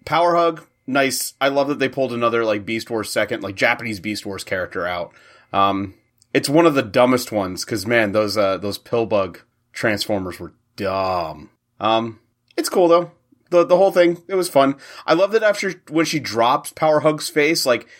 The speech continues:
he's got the angry eyes, and then as she walks away, he's got the sad eyes just going, "Ow." I don't know why he's there. Um, uh, they probably wanted to use a character that was not gonna have any real purpose in the story to do for a one-off, and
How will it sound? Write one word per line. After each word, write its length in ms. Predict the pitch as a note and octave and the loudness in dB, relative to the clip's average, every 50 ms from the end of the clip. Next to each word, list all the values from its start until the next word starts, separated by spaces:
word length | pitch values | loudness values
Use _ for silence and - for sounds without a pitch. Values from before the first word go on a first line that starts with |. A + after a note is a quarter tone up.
| _ _ | _ _
he's 200 | _ - C#3+ - | _ -2 0 2
got 160 | D#3 D3 D3 | 2 2 4
the 120 | - D3+ - | 2 2 2
angry 400 | - A2+ A2+ A2+ A#2 B2+ C3+ C3 | 2 2 0 0 0 0 2 2
eyes, 340 | C3 C3+ C#3 C#3+ C#3+ C3+ A2 | 4 4 4 4 2 0 -2
and 80 | A2+ A2+ | -4 -2
then 100 | A#2 A#2+ | 0 2
as 320 | B2 A#2+ A#2+ - - - - | 0 0 0 -4 -8 -14 -14
she 160 | - - - | -10 -6 -2
walks 260 | B2+ A#2+ B2 A#2+ - - | 0 2 2 2 0 -2
away, 180 | A#2 A2+ A#2 | -2 0 0
he's 120 | A#2 G#2+ - | 0 0 0
got 120 | B2 A#2 | -2 -2
the 40 | - G2+ | -2 -4
sad 320 | - - G#2+ G#2 G#2+ G#2+ | -6 -2 0 0 0 0
eyes 220 | A2 A2 A2 G#2+ | 0 0 0 -2
just 140 | A2 A2 - | -4 -6 -6
going, 240 | - A2 G#2+ G2 - - - | -6 -6 -6 -6 -10 -14 -16
"Ow." 680 | B2 C3 B2 A#2 G#2 G2 G2 F#2+ F#2+ F#2+ F#2+ F#2 F2+ - _ _ - _ _ _ _ - - - _ - | -12 -8 -6 -2 0 0 2 2 2 0 0 -2 -4 -8 _ _ -20 _ _ _ _ -20 -20 -20 _ -6
I 120 | C3+ D3 | -2 0
don't 100 | E3+ E3+ | 0 0
know 100 | E3+ E3+ | 0 0
why 220 | F3 F3+ F3+ F3+ F3+ F3+ | 0 2 2 2 2 0
he's 120 | E3+ D#3 | 0 -2
there. 560 | D#3+ F3 F3 F3 F3 F3 F3 F3 F3 E3 - | -2 -2 0 0 0 0 0 0 0 0 0
Um, 500 | C#3 C#3 C#3 C#3 C#3 C#3 C#3 C#3 C3 - - - | 0 0 0 0 0 0 -2 -2 -4 -6 -10 -8
uh, 140 | B2+ C#3 C#3 | -8 -4 -2
they 140 | C3+ C3+ | -2 -2
probably 280 | - - C3+ C3+ C#3 D3 | 0 0 0 0 2 0
wanted 200 | C#3+ C#3+ C#3 C3+ | 0 0 0 0
to 40 | C#3 | 0
use 120 | C#3 A#2+ | 0 -2
a 40 | A#2 | -2
character 400 | - - B2+ B2+ B2+ B2+ - C3 A#2 | -2 0 2 2 2 0 -2 -2 -2
that 100 | B2 G#2+ | -2 -2
was 140 | A#2 G#2+ G#2+ | -2 -4 -4
not 260 | G#2+ G#2+ G#2+ A2 A2+ | 0 0 0 2 2
gonna 140 | B2+ A#2+ A2+ | 2 0 2
have 180 | A#2+ A#2 G2+ | 2 2 0
any 160 | A2 A2 A2+ | 0 -2 -2
real 160 | A2 A2 A2+ G#2 | -2 -2 -4 -4
purpose 380 | - A2+ G#2+ G#2+ A2+ A2 - | -2 -4 -4 -4 -4 -6 -6
in 60 | A2+ | -6
the 60 | G#2+ G2+ | -6 -6
story 400 | - - A2 G#2+ G#2+ A2 A2 G#2 | -4 -4 -2 0 2 2 0 0
to 140 | F#2+ - | -2 -6
do 180 | F2+ E2+ G#2+ G#2+ | -8 -6 -4 -4
for 200 | G#2 - A#2+ A2+ | -2 0 0 0
a 20 | |
one-off, 460 | A2 A2+ A#2 A2+ A2+ A2+ A2+ G#2+ - - | 2 2 2 2 4 2 2 0 0 -2
and 340 | E2+ G#2 G2+ G2 F#2+ - | -2 -2 -2 -4 -6 -8